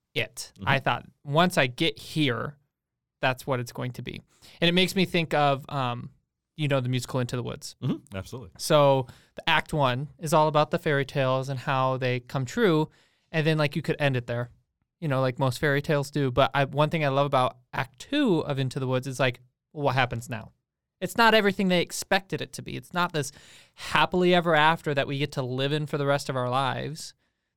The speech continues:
Speaker 1: There is, what do we do after that? And the movie Soul, have you seen
Speaker 2: Mm-hmm.
Speaker 1: the movie Soul?
Speaker 2: I have, yes.
Speaker 1: I love that. They brought up that topic too. He was like, aspi-, he wants to get this position playing jazz piano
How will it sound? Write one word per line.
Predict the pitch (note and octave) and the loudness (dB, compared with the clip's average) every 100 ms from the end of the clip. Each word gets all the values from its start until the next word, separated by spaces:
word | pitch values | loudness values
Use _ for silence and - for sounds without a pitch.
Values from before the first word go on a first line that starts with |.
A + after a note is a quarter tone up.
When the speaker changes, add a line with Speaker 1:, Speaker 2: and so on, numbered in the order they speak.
| _ | _
Speaker 1:
There | C#3+ C3+ D#3+ D#3+ D#3+ - | -14 0 4 6 4 2
is, | E3+ D#3 - _ _ _ - | 0 0 -6 _ _ _ -2
what | F3 | 2
do | |
we | F3 | 2
do | D#3+ E3 | 4 4
after | D3 - | 2 0
that? | B2 - _ _ _ _ _ - | -12 -14 _ _ _ _ _ 0
And | E3+ | 4
the | D#3+ | 4
movie | E3 D3+ D3 | 4 4 0
Soul, | - D3+ C3 D#3 G#3 _ | 0 0 0 0 -2 _
have | C#3 | -6
you | A#2+ | -4
seen | C#3+ | -2
Speaker 2:
Mm-hmm. | C3 | -2
Speaker 1:
the | |
movie | C3 | -4
Soul? | B2+ B2+ | -4 -2
Speaker 2:
I | |
have, | - F#2+ F2 | 0 -2 -6
yes. | F2+ A2 - | -12 -12 -4
Speaker 1:
I | D3 | 0
love | C3+ C#3+ D3+ | 2 2 4
that. | F3+ G#3+ - | 4 4 2
They | D3 | 0
brought | B2+ D#3+ D#3+ | 4 8 8
up | E3+ - | 6 4
that | A#3 - | 2 2
topic | D#3+ C#3 C#3+ | 0 0 -2
too. | - | -2
He | G3+ D#3+ | 0 0
was | D3+ D3+ | 0 -4
like, | C#3+ | -6
aspi-, | - - F3+ - - - | -10 -6 -4 -4 -8 -6
he | G3+ | -2
wants | F3 F3 F#3+ G#3 - | 0 2 4 2 0
to | - | -6
get | E3 F#3+ - | 0 0 0
this | F3+ - | -2 -4
position | - C#3+ D#3+ - D3 C#3 | -8 -6 -4 -2 -4 -4
playing | C#3 D#3+ D3+ D3+ C#3+ | -6 -8 -6 -6 -8
jazz | - D#3 D3 C#3+ C#3+ | -8 -4 -2 -2 -6
piano | - D3 C3 B2+ B2+ | -10 -8 -6 -6 -8